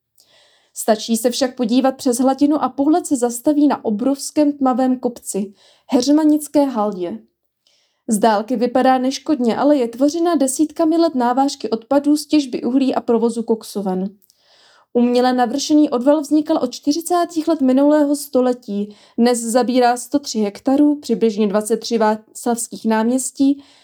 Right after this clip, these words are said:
a dosahuje výšky až třiceti metrů. Takových pozůstatků průmyslové minulosti je ve městě víc,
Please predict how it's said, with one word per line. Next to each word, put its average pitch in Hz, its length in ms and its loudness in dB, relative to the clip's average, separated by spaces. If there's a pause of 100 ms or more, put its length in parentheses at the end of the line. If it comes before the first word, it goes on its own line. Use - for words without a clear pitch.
(140)
a 220 80 0
dosahuje 330 580 2
výšky 220 400 -2
až 233 160 -4
třiceti 311 460 -2
metrů. 214 500 -2 (800)
Takových 233 400 0
pozůstatků 294 720 0
průmyslové 302 640 2
minulosti 254 540 0
je 285 80 4
ve 226 100 0
městě 247 420 0
víc, 214 320 -4